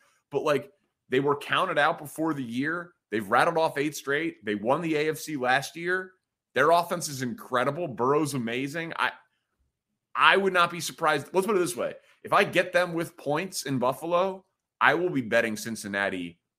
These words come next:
for sure, because I feel like everybody will say, "How could the Bills lose for Damar Hamlin?"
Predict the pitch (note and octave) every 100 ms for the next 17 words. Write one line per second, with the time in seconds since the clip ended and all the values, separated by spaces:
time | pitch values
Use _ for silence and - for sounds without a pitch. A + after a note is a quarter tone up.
0 | _ _ - B2 A#2+ - C3+ A2 G2 G2+
1 | G#2 A2 B2 A2+ A#2+ C3 B2 A#2+ G#2+ A2
2 | G#2 B2 D#3 F#3 E3 D#3 F#3 C#3+ C3+ B2
3 | A#2 B2+ C3+ B2+ E3 C3 F2+